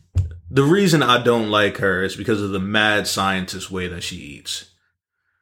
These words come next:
This woman is a champion eater if I've ever seen one.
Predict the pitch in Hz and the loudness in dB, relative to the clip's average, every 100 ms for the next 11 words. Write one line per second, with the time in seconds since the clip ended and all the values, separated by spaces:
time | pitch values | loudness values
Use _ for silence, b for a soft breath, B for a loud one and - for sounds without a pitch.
0 | _ _ 117 131 131 131 123 120 110 - | _ _ 2 2 4 4 4 2 0 -2
1 | 104 98 101 95 92 87 - - - 110 | -2 0 -2 -2 -4 -8 -8 -6 0 2
2 | 107 101 104 101 98 101 95 90 87 92 | 2 0 -4 -4 -4 -4 -2 -4 -4 -4
3 | 101 95 90 92 98 95 92 95 90 82 | -2 -2 -2 -4 -4 -4 -6 -6 -8 -10
4 | 76 73 | -14 -20